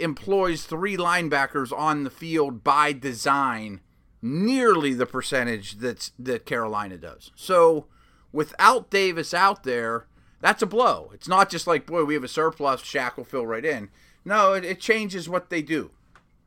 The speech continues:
Jalen Collins is suspended ten games. He is currently not with the team. Uh, Mark Sanchez is also no longer with the team. He's suspe-, he is four-game suspension. Vontaze Burfict,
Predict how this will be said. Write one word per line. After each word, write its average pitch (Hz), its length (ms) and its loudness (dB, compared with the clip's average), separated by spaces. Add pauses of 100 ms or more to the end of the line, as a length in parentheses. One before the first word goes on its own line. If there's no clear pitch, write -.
(520)
Jalen 190 380 2
Collins 196 500 2
is 185 120 -10
suspended 190 420 -6
ten 196 220 -4
games. 185 340 -6
He 190 120 -8
is 160 120 -6
currently 151 380 0
not 135 260 0
with 123 140 -8
the 101 80 -18
team. 135 420 -4 (680)
Uh, 135 220 6
Mark 147 260 0
Sanchez 165 580 0
is 139 100 -6
also 151 320 -2
no 147 220 4
longer 143 320 0
with 139 140 -6
the 135 60 -14
team. 147 460 -4
He's 156 440 -10
suspe-, - 260 -14
he 143 200 -4
is 127 140 -6
four-game 185 580 -2
suspension. 180 720 -4 (760)
Vontaze 247 420 6
Burfict, 214 600 6